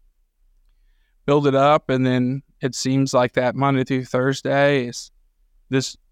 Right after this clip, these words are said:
grind of, "We gotta get this, we gotta get this, we gotta get this," and you play on Friday, next thing you know, you're doing another team, right? And, and so it's one of those things where the days seem long, but the weeks seem to,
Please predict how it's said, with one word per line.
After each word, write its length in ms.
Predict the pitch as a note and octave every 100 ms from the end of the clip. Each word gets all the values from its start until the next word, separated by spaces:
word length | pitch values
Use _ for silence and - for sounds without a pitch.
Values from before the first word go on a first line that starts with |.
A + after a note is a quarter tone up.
| -
grind 520 | C#3 D3 D3 D3+ D3+
of, 200 | A#2+ - -
"We 100 | B2
gotta 180 | E2
get 160 | B2+ B2+
this, 240 | D3+ D3+
we 60 | B2
gotta 120 | B2+
get 140 | A#2+ -
this, 220 | D3 -
we 60 |
gotta 140 | B2+ B2+
get 160 | A#2+
this," 240 | C#3+ D3 -
and 60 |
you 60 | B2+
play 180 | - C#3+
on 80 | C3+
Friday, 300 | C3+ C#3+ C#3+
next 180 | C3+
thing 80 | -
you 40 | B2+
know, 100 | C3+
you're 260 | C3+ B2 - _ _ _
doing 180 | D3 C#3+
another 220 | C3+ B2+
team, 260 | A#2 G#2+ A2+ _ _
right? 300 | C3 C3 C3
And, 180 | B2+ C3 - _ _ _ _ -
and 140 | C3
so 160 | - C3
it's 140 | B2
one 100 | C#3
of 60 | C3
those 140 | B2+
things 340 | - C3 C3
where 300 | B2+ A#2+ A#2+ -
the 120 | C3 C3
days 360 | C3 C#3 C#3+
seem 280 | - C#3 C3+
long, 320 | B2+ C3+ C#3+
but 160 | C#3 B2+
the 80 | B2
weeks 340 | B2+ C3 -
seem 320 | - B2 B2+
to, 420 | B2 A#2+ A#2+ A#2